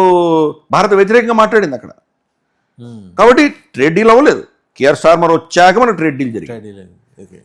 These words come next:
Speaker 1: So, మనల్ని గౌరవించినప్పుడు చేస్తాం, లేకపోతే మనం గౌరవం, మనం పట్టించుకోం. యూరోపియన్కి అదే చెప్తున్నాం. ఆవిడ ఉర్సులా వాన్ డెర్ లెయన్ ఇచ్చిన స్టేట్మెంట్‌లో చాలా స్పష్టంగా చెప్పింది ఆవిడ. ఆవిడ ఏమనిందంటే,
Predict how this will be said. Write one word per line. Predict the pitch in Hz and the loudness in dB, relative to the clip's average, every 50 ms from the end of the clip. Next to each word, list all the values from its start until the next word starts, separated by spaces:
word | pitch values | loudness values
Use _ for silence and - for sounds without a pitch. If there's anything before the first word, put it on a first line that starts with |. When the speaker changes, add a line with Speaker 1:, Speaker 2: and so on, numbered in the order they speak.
| _ - | _ 0
Speaker 1:
So, | 233 233 220 233 254 277 269 - _ _ _ - | 0 2 2 2 0 0 -2 -8 _ _ _ -4
మనల్ని | 104 123 175 214 226 220 160 | -2 0 2 2 2 0 0
గౌరవించినప్పుడు | 135 135 175 214 240 247 254 196 - 233 233 226 339 | 0 2 2 4 4 2 0 -2 -2 -2 -2 0 0
చేస్తాం, | 320 294 277 269 269 - 240 156 | 2 2 2 2 2 0 -2 -2
లేకపోతే | 175 196 202 262 | -2 -4 -4 -4
మనం | 269 262 262 | -4 0 0
గౌరవం, | 247 285 359 330 302 233 185 165 165 165 175 | 0 0 0 -2 -4 -6 -8 -8 -10 -6 -6
మనం | 190 185 | -4 -2
పట్టించుకోం. | 185 202 247 220 - - 107 - _ _ _ _ _ _ _ _ _ _ _ 110 | -2 -4 -4 -6 -10 -16 -18 -18 _ _ _ _ _ _ _ _ _ _ _ -2
యూరోపియన్కి | 131 180 226 233 208 220 226 226 233 240 233 | 2 4 4 4 4 4 2 0 0 0 2
అదే | 208 214 214 208 | 2 2 2 2
చెప్తున్నాం. | 190 - - - 98 - _ _ 135 156 190 | 0 -2 -4 -10 -16 -16 _ _ -2 0 2
ఆవిడ | 214 220 233 | 4 4 4
ఉర్సులా | 220 185 147 165 156 - 208 220 214 | 2 2 0 -2 -2 -2 0 0 0
వాన్ | 202 196 190 | 0 0 -2
డెర్ | 196 190 | -4 -4
లెయన్ | 190 185 175 | -6 -8 -10
ఇచ్చిన | - 202 | -12 -14
స్టేట్మెంట్‌లో | 147 - - 165 170 170 214 180 202 208 190 | -14 -8 -6 -6 -6 -6 -8 -8 -8 -8 -8
చాలా | 151 147 | -10 -10
స్పష్టంగా | - - 127 127 - 160 175 | -8 -8 -8 -6 -6 -6 -6
చెప్పింది | 165 147 123 110 139 123 117 | -6 -6 -8 -10 -10 -8 -8
ఆవిడ. | 113 120 170 | -6 -6 -8
ఆవిడ | - - _ _ 120 117 117 | -10 -12 _ _ -12 -10 -8
ఏమనిందంటే, | 131 156 170 175 165 156 156 151 143 190 - - | -8 -8 -8 -10 -10 -12 -14 -14 -16 -16 -18 -18